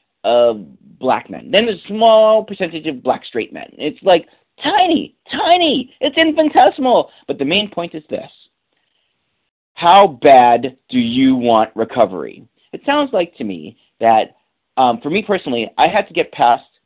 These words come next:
all of my prejudices of everything, and I started to learn when I was doing the fourth step,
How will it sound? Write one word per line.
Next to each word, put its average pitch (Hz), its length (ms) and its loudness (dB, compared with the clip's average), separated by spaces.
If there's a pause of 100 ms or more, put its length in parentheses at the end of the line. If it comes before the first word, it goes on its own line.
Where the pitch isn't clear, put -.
(420)
all 160 380 4
of 139 120 -6
my 135 140 -2
prejudices 120 680 -8
of 131 80 -14
everything, 160 340 -6
and 156 80 -6
I 160 40 -6
started 180 280 -10
to 185 60 -16
learn 185 320 -10 (140)
when 120 120 -6
I 120 60 0
was 120 120 -6
doing 135 200 -6
the 135 60 -6
fourth 135 240 -8
step, 220 220 -8